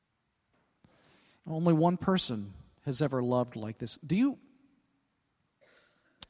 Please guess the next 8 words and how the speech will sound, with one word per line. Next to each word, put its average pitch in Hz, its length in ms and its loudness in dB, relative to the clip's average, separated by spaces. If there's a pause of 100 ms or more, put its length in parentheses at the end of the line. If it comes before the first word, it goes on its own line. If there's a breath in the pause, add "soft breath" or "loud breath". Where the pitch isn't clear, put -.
do 156 100 0
you 240 160 4
understand 175 680 0 (1300)
that 143 120 -6
this 180 180 0
parable 175 600 2
is 127 200 -4
really 151 440 -2